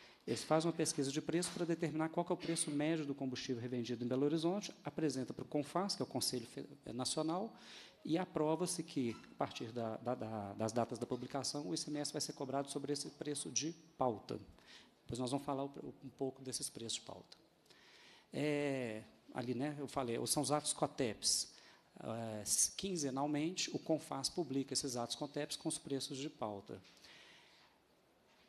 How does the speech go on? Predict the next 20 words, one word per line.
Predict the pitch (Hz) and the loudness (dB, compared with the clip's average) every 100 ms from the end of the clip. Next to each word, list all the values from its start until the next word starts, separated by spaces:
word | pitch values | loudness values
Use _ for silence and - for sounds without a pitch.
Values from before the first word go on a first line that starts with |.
| - - - | -20 -12 -4
É, | 147 147 147 - - _ _ | 0 2 0 -4 -18 _ _
bom, | 170 160 - - - - - - | 2 4 0 -12 -20 -20 -20 -4
a | 180 | 0
A | 208 | 2
N | 208 143 | 4 4
P, | - 175 | 4 2
a | |
Agência | 120 143 143 | 4 2 0
Nacional | 131 120 127 120 | 0 0 2 2
do | 113 | 0
Petróleo, | - 107 143 156 120 110 - | -4 0 4 4 4 0 0
ela | 131 143 | 4 4
tem | 139 151 | 4 2
um | 151 | 4
órgão | 139 127 | 2 0
especializado | 143 - 147 165 147 156 175 | -4 -4 -2 0 0 0 0
em | 147 | -2
defesa | 131 123 131 - | -2 -2 -4 -4
do | |
consumidor, | 127 - 117 117 151 131 - | -6 -4 -2 2 4 4 0